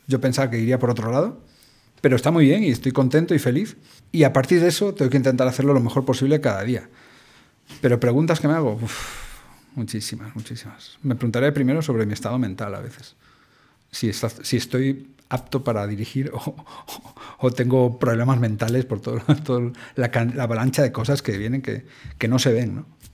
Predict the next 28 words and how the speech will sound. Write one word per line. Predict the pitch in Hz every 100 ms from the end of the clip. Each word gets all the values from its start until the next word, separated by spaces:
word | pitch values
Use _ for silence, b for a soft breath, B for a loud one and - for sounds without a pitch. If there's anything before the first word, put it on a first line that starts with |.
| _ -
Muchas | 117 107 104
veces | 117
no | 107
se | 98
ven, | 98 98 - _
ni | 120 107
de | 101
cara | - 113 110
a |
los | 107
profesores, | 101 104 110 127 113 120
ni | 110
a |
los | 98 104
alumnos. | 107 120 120 B B B B -
Hay | 110 117
un | 123 123 120 120 120
circuito | 127 113 131 123
detrás | 107 110 120 117
de, | 110 104 b b b b b b b b -
de | 117
manejos | 107 110 127 - 123 113
y | 117
de | 110 110 110 110 107
administrativos, | 110 113 104 - 101 - 123 117 113
de | 110
gestión, | 113 - 123 143
que | 143 95 92 - - -